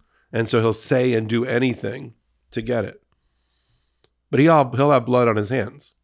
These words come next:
And that's what these judges are worried about. Judge Engoron in New York, who gagged him and has fined him twice and warned him with jail time,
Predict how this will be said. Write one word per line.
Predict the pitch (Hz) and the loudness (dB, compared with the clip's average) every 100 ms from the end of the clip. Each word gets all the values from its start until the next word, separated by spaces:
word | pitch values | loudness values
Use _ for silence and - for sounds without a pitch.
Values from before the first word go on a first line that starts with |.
| _ _ _ _ _ _ _ 139 | _ _ _ _ _ _ _ -8
And | 117 | 0
that's | 127 143 131 | 0 0 0
what | 117 | 0
these | 120 107 | 0 -2
judges | - 139 117 95 - | 2 2 2 -4 -6
are | - 107 | -4 -2
worried | 117 143 110 | 0 0 -2
about. | 95 113 117 _ _ | -6 -12 -12 _ _
Judge | 143 131 | 2 2
Engoron | 139 127 120 135 165 135 113 110 | 0 -2 4 6 6 6 4 2
in | 117 113 | -2 0
New | 113 | 0
York, | 110 139 110 - - - _ _ _ _ _ _ - | 2 2 2 -2 -20 -20 _ _ _ _ _ _ -2
who | 127 | -2
gagged | 107 127 123 131 - | 0 0 2 0 -2
him | 107 101 117 113 _ _ _ - | -2 -2 -6 -14 _ _ _ -4
and | 113 | 0
has | 110 | 0
fined | - 123 123 120 | 2 2 4 2
him | 110 | -2
twice | 113 120 104 104 | 0 0 0 -4
and | - 110 104 | -6 -4 2
warned | 120 120 117 | 4 2 0
him | |
with | 107 104 | -2 -2
jail | 117 117 | 0 0
time, | 117 107 104 | 0 -4 -4